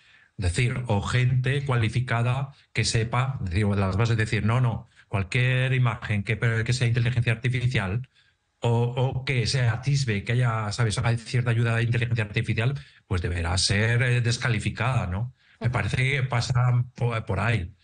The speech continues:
Speaker 1: Yo, por ejemplo, hay, eh, trabajo con plataformas como Netflix
Speaker 2: Sí.
Speaker 1: y ellos mismos te dicen que,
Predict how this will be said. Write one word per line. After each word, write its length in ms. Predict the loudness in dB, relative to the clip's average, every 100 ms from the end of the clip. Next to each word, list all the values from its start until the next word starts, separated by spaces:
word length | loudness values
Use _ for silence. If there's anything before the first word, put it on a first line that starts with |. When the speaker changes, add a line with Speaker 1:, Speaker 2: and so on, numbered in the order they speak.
| -12
Speaker 1:
Yo, 80 | -4
por 80 | 0
ejemplo, 380 | 2 2 2 2
hay, 160 | 2 2 0 -6 -14 _ _ -14
eh, 320 | -10 -8 -10 -4
trabajo 460 | 0 0 2 2 2
con 500 | 4 4 2 0 -6 _
plataformas 580 | -2 0 0 0 0 2
como 220 | 2 4
Netflix 640 | 2 2 0 0 -2 -10 _
Speaker 2:
Sí. 220 | -10 -6
Speaker 1:
y 80 | 0
ellos 200 | 2 2
mismos 420 | 2 2 0 -2 -2
te 100 | -2
dicen 300 | 0 2 2
que, 420 | 2 2 -2